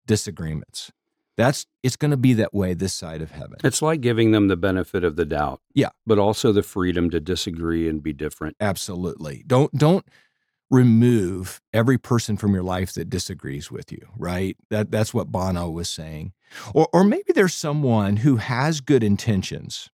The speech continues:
Speaker 1: They're not out to harm us, but they do sin against us. Well, we're,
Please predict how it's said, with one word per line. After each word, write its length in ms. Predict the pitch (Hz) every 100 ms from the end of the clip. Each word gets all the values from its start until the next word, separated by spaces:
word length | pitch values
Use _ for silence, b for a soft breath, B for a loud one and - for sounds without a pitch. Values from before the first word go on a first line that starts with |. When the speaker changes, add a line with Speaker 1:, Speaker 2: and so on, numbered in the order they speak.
| _ _ _ _ b
Speaker 1:
They're 120 | 120 120
not 200 | 123 160
out 180 | 180 190
to 80 |
harm 360 | 170 123 113 104
us, 280 | 101 95 -
but 240 | 117 110
they 160 | 113 110
do 280 | 98 131 151
sin 300 | - 135 123
against 460 | 104 107 104 -
us. 340 | 65 58 - - _ b b b -
Well, 220 | 151 147
we're, 200 | 143 147